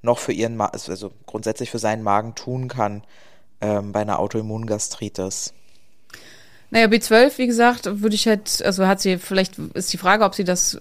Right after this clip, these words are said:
Speaker 2: also sie hat jetzt nur Kontrolle gesagt, ich würd's halt dauerhaft nehmen.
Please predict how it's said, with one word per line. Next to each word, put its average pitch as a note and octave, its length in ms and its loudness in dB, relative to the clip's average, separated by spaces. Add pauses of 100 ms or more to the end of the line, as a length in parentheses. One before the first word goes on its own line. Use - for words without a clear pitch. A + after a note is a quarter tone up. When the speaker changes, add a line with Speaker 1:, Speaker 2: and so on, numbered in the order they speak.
(160)
Speaker 2:
also E3+ 200 0
sie F3 80 4
hat F3 80 0
jetzt E3+ 160 0
nur F3 80 4
Kontrolle F3+ 560 4
gesagt, G3 360 0
ich F#3 160 -8
würd's F3 160 -10
halt D#3+ 160 -2 (120)
dauerhaft D#3+ 480 0
nehmen. A#3 640 2